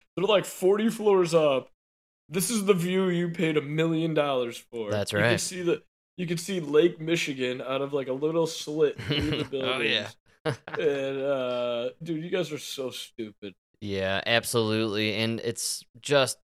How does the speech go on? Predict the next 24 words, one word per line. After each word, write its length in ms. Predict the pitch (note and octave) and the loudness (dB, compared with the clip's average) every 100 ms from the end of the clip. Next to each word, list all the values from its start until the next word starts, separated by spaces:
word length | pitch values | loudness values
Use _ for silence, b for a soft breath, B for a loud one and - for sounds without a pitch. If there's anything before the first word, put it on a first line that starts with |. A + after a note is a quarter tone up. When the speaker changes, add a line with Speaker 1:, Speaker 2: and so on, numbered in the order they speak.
| - | -10
Speaker 2:
so 520 | - - D3 C#3+ C3+ | -6 2 4 4 2
funny 480 | - C3+ C3 C3+ B2+ | -2 0 2 4 2
that 200 | A#2+ - | 2 4
they 180 | A#2+ | 6
had 180 | A#2 B2 | 6 4
to 60 | A2 | 0
do 260 | A2 C3+ | 0 2
a 60 | B2 | 4
news 420 | A#2 C#3+ D3+ D#3+ | 2 2 2 2
story 500 | - D3 C3+ C#3+ C#3 | 2 6 8 8 6
about 280 | B2+ C3 C3+ | 4 2 2
this 160 | C#3 B2 | 0 -4
dude 480 | A2 D#3 G3+ F#3 C3+ | -4 -2 0 -2 2
jerking 380 | D#3+ E3 E3 | 4 4 4
off, 260 | F3 G3+ F#3 | 0 0 -2
and 80 | D3+ | -2
he's 140 | D3 | 0
seventy 320 | F3+ F#3+ G3 | 0 0 -2
years 200 | F#3+ F3+ | 0 0
old. 320 | D#3+ F#3 G#3+ F#3 | 2 2 0 0
That's 160 | E3+ | -2
absolutely 480 | F3+ F3+ F#3 F#3+ F3 | -2 -4 -2 0 0
hilarious, 760 | F3+ F#3+ G3 G#3 G#3 G3 B2+ - | -2 -2 -2 -2 -4 0 0 0
man. 340 | A2 F#2+ F2+ | 0 0 -2